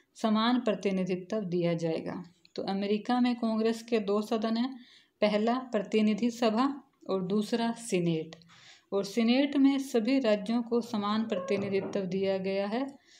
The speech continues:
और प्रत्येक राज्य दो प्रतिनिधि भेजता है। राज्यों की अनुमति के बिना किसी भी राज्य को उसे सीनेट से प्राप्त प्रतिनिधित्व से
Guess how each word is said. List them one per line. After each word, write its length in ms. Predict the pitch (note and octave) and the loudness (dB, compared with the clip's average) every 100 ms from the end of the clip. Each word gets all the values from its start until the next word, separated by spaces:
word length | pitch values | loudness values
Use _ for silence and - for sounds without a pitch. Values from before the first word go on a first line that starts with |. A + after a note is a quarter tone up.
| _ - | _ -4
और 180 | F#3+ F#3+ | -2 0
प्रत्येक 640 | G#3 G#3 B3 C4 D4 C#4 | 0 0 2 2 2 0
राज्य 480 | G#3+ G3+ F#3 G#3 G#3+ | 0 0 0 0 0
दो 280 | F3+ G#3 | 2 2
प्रतिनिधि 840 | B3+ G#3 F#3+ F#3+ F#3+ F#3 B3 C4+ - | 2 -2 -4 -2 -2 0 0 -2 -6
भेजता 540 | F3+ F#3+ F3 F3 - E3 | -4 2 2 0 -4 -4
है। 240 | E3 E3+ - _ _ - - - - | -4 -10 -14 _ _ -20 -20 -18 -2
राज्यों 440 | G3+ G#3+ G#3+ D#4 D#4 | 0 2 2 4 4
की 140 | D#4 | 4
अनुमति 520 | C4 A#3+ A#3 A#3+ C4+ | 6 6 6 4 2
के 220 | C4 A#3 G#3 | 2 2 2
बिना 440 | G#3 G#3+ B3 - - | 2 0 -2 -6 -8
किसी 380 | - A#3+ - D4+ | -2 -2 0 2
भी 240 | A#3+ A#3+ A3+ | 4 4 4
राज्य 480 | G3+ G3 F#3+ A#3 | 2 0 0 0
को 300 | A#3 A#3 C4+ - - - - - | 2 -2 -4 -6 -20 -20 -20 -6
उसे 260 | A3+ A3 C4 | -4 0 0
सीनेट 460 | B3+ A3+ A3 A#3 | 0 0 2 0
से 200 | B3+ - | 0 -2
प्राप्त 400 | G#3 G#3 A3 - - | 0 0 -2 -4 -4
प्रतिनिधित्व 800 | G3+ F#3+ G#3 F#3+ G3 F3+ - F#3+ | -4 0 -2 0 -2 -2 -4 -4
से 200 | F#3+ | 0